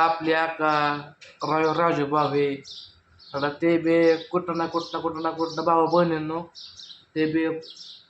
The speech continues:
पैसे प-, पाणी बघतात ते बा-, भाऊ बहिणींनो. तुम्हाला मा-, मा-, मा-, तुम्हाला तर आहे ना माहितीच माझं कसं आहे परिस्थिती. म्हणजे भाऊ बहीण आता माझं कसं आहे, मी जायचं तर लागलं तेव्हा जातोय कामाला.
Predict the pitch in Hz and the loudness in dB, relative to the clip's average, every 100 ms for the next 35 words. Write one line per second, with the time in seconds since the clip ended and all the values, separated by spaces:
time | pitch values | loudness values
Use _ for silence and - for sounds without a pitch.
0 | _ _ _ _ - - 170 165 - - | _ _ _ _ -20 -6 -2 -2 -6 -4
1 | 165 160 156 175 170 165 175 - 160 156 | -2 0 -2 0 0 0 -2 -2 -4 0
2 | 165 156 156 139 135 143 139 123 123 123 | 0 0 0 0 0 -2 -2 -6 -8 -12
3 | - - - - - _ _ - 160 165 | -16 -20 -20 -20 -20 _ _ -4 -2 0
4 | 170 180 180 180 180 180 180 180 - - | 2 2 2 0 4 4 4 0 -6 -12
5 | 156 180 175 170 160 160 185 175 175 170 | -8 -4 -2 -2 -2 0 2 2 2 0
6 | 160 147 165 156 143 165 - 147 139 151 | -2 -4 0 0 -2 -6 -4 -8 -6 -8
7 | - 143 139 135 143 - - - - - | -8 -10 -8 -8 -10 -16 -20 -20 -20 -20
8 | _ _ - - - - - 147 151 160 | _ _ -20 -20 -20 -20 -14 -10 -6 0
9 | 165 160 170 175 170 175 190 180 180 196 | 2 2 2 2 0 0 2 0 -2 -6
10 | 185 180 175 165 170 185 175 175 160 180 | -2 -2 0 -2 2 2 2 0 0 2
11 | 180 170 170 170 175 185 160 156 175 165 | 0 0 -2 0 2 0 -2 -2 2 2
12 | 151 143 143 | 0 0 -2